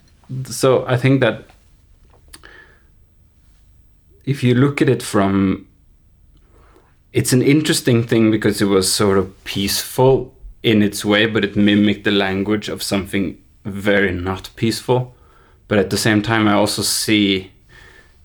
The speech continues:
that it could evoke s-, that sort of non-peaceful thing in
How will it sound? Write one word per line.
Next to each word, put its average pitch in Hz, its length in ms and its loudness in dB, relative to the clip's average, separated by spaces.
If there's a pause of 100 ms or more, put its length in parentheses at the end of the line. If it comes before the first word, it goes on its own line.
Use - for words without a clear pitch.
(160)
that 98 240 0
it 92 200 -2
could 113 300 0
evoke 104 600 2
s-, - 240 -6
that - 400 -4
sort 101 240 0
of 98 80 0
non-peaceful 101 1160 0
thing 101 500 -2
in 101 400 0